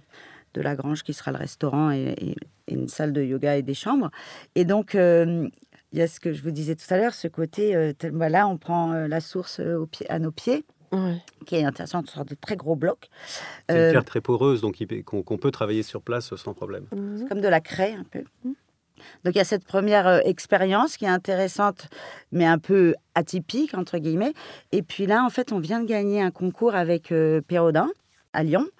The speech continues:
Speaker 1: pour des logements, euh, en promotion et logements sociaux qui seront en pierre massive, en pierre porteuse massive. Donc, euh,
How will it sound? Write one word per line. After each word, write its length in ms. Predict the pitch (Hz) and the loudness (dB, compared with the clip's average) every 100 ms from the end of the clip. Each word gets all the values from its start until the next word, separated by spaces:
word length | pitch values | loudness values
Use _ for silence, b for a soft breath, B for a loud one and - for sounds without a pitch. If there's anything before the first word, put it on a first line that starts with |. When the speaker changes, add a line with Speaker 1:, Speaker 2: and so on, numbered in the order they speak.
| B B B B | B B B B
Speaker 1:
pour 180 | - 190 | -6 0
des 100 | 190 | 2
logements, 600 | 185 165 143 165 190 226 - 175 | 2 0 0 -2 -2 -4 -6 -4
euh, 600 | 156 151 147 147 151 - _ - | -2 -2 -2 -4 -4 -8 _ -4
en 100 | 190 | -4
promotion 800 | 185 175 175 165 - 170 170 175 - | -2 -2 -2 -2 -4 -4 -2 -4 -4
et 180 | 160 143 | -2 -2
logements 380 | 143 147 156 156 | -4 -6 -4 -4
sociaux 420 | - 147 - 247 B B B B | -4 -4 0 0 B B B B
qui 140 | - - | -16 -6
seront 160 | 202 | 2
en 100 | 190 | 2
pierre 220 | 147 202 | 2 0
massive, 360 | 185 160 147 170 160 | 0 0 -2 -6 -6
en 100 | 139 | -10
pierre 200 | 147 - - | -6 -6 -6
porteuse 380 | 151 - 165 | -8 -4 -4
massive. 400 | 175 139 - 175 _ B B B B - | -4 -6 -6 -8 _ B B B B -8
Donc, 300 | 147 151 - | -4 -4 -2
euh, 480 | 156 147 143 151 | 0 2 2 0